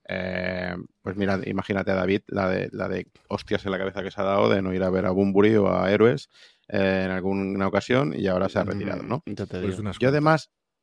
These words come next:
Speaker 1: yo además tengo, tengo bastante, bastante, bastante, soy bastante gafe para, para esa, para ese sentido, y soy bastante gafe desde, desde jovencito.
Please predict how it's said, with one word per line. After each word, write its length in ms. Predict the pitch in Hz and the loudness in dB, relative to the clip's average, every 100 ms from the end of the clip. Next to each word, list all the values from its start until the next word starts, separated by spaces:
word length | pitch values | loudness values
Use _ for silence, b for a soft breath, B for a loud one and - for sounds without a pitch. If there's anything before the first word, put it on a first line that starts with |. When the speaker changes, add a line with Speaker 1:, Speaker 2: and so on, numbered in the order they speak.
| _ | _
Speaker 1:
yo 100 | 110 | 2
además 300 | 123 143 156 | 4 6 2
tengo, 360 | - 135 143 143 | 0 -2 0 -2
tengo 260 | - 127 147 | -4 -6 -6
bastante, 580 | 135 - 131 - 139 - - | -8 -8 -12 -10 -12 -12 -16
bastante, 540 | 101 95 - 131 139 | -16 -16 -12 -10 -6
bastante, 600 | 139 117 135 131 135 135 - _ _ _ | -8 -8 -10 -6 -6 -6 -10 _ _ _
soy 140 | - | -6
bastante 360 | 120 123 139 131 | -6 -6 -4 -2
gafe 260 | 131 131 139 | -2 0 0
para, 300 | 123 104 98 | 2 2 0
para 180 | 98 107 | -2 -2
esa, 420 | - 120 110 98 | -2 -2 -2 -4
para 180 | - 107 | -4 -4
ese 80 | 107 | -4
sentido, 360 | 101 95 143 104 | -6 -2 0 0
y 80 | - | -2
soy 120 | 110 | 0
bastante 340 | 113 120 123 123 | 2 0 0 0
gafe 380 | 117 98 131 113 | 0 2 2 4
desde, 220 | 104 95 | 2 2
desde 500 | - 95 92 92 - | 2 -2 -2 -4 -6
jovencito. 640 | - 95 92 - 143 - | -6 -6 -4 -4 -2 -6